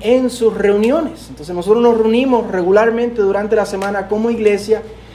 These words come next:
ah, y esto es muy relevante para nosotros, porque está hablando de, de vicios que la iglesia de Corintios tenía en sus reuniones,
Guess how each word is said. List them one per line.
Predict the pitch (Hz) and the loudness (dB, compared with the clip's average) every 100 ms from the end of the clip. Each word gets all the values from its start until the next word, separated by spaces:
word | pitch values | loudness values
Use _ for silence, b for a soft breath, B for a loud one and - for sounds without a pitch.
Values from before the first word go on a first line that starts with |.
| B B | B B
ah, | 170 160 160 | -6 -6 -4
y | 185 | 0
esto | 196 220 | 2 2
es | |
muy | 220 240 254 | 2 -2 2
relevante | 226 220 220 226 226 | 2 2 0 0 0
para | 208 | 0
nosotros, | 208 214 190 185 214 B B B B | -2 -2 -2 -2 -6 B B B B
porque | 170 170 | -8 -6
está | 202 | -4
hablando | 202 226 226 | -2 0 0
de, | 190 | -2
de | 165 156 | -4 -6
vicios | 160 233 285 233 220 | -4 -4 -4 -2 -2
que | - 185 | -2 -6
la | 165 | -4
iglesia | 151 165 196 226 | -4 -4 0 0
de | |
Corintios | 233 226 226 226 226 | 2 0 0 -4 -2
tenía | 240 214 214 208 B B | -2 -2 -4 -6 B B
en | - 196 226 | -2 2 2
sus | 220 220 185 | 2 -2 0
reuniones, | 202 202 214 233 190 | 0 0 0 0 0